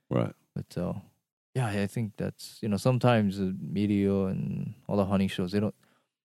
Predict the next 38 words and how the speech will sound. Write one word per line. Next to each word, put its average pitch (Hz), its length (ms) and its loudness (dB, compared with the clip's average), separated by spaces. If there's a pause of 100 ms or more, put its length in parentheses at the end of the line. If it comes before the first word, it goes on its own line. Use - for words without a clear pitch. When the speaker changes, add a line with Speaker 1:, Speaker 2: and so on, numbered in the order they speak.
(140)
Speaker 2:
they 120 120 4
don't 170 120 6
get 160 180 4
to 107 80 0
show 104 320 2
that. 90 340 -2
Like, 101 180 -2
Speaker 1:
Mm-hmm. 120 300 -2 (180)
Speaker 2:
they 117 120 4
show - 160 4
you 151 160 8
the 98 140 6
hunt, 101 340 2 (380)
but 107 120 2
they 117 60 4
don't 123 140 2
get 120 140 0
to 113 80 -4
show - 180 0
you 107 140 4
everything 104 480 0
that 92 140 -2
happens 101 480 -2
to 92 180 -6 (180)
be 101 200 4
that - 200 -4
hunter, - 440 -12 (160)
you 107 100 0
Speaker 1:
Right. 101 60 6
Speaker 2:
know? 110 140 2 (600)
All 104 80 2
that 92 140 0 (100)
effort, 92 420 -2
all 92 120 0
the 92 100 -2
training, 90 600 0
all 98 120 -4
the 92 80 -4